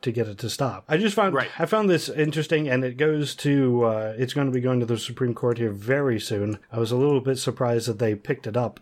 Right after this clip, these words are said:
Speaker 1: as, uh, something that they were gonna rule on.
Speaker 2: Yeah, that's a, that's a real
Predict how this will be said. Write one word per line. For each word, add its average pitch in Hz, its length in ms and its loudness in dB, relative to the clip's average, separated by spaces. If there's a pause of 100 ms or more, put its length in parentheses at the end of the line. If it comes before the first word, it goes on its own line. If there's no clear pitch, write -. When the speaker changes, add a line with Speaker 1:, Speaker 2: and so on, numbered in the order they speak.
(100)
Speaker 1:
as, 107 340 0
uh, 101 160 0
something 120 340 -2
that 107 80 -4
they 113 140 0
were 107 100 -2
gonna 104 160 -2
rule 113 240 0
on. 95 240 -8 (220)
Speaker 2:
Yeah, 98 180 -14
that's 101 180 -10
a, 87 220 -8 (240)
that's - 220 -8
a 104 80 -2
real 104 500 -2